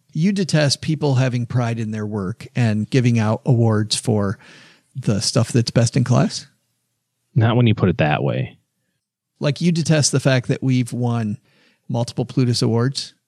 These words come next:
Speaker 1: That's horrible. We should tell them, "Stop doing that."
Speaker 2: Well, they should have, like, an upgraded award of some kind. <laughs>
Speaker 1: In that category only.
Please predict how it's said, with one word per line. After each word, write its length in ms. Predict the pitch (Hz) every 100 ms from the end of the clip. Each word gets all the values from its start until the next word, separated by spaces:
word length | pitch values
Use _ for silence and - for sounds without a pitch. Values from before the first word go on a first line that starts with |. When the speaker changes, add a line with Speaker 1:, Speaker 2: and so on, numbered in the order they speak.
| -
Speaker 1:
That's 180 | 120 117
horrible. 420 | 127 120 131 135
We 80 | 127
should 180 | 120 113
tell 180 | 127 120
them, 280 | 117 113 107
"Stop 260 | - 113
doing 240 | 139 120 123
that." 220 | 139 - _ _ _ _ _ _ _ -
Speaker 2:
Well, 120 | 131
they 140 | 117
should 160 | 104 110
have, 160 | 107 95
like, 160 | 82
an 80 | 76 95
upgraded 500 | 95 - 78 78 67
award 320 | 71 76 67
of 100 | -
some 140 | 85
kind. 460 | 78 - 62 - - _ _ - _ _ _ _ _
<laughs> 100 | - - - - - - - _ - _ - _ - _ - _ _ _ - -
Speaker 1:
In 140 | 190
that 200 | 185 160
category 480 | 160 160 147 143 127
only. 320 | 139 127 120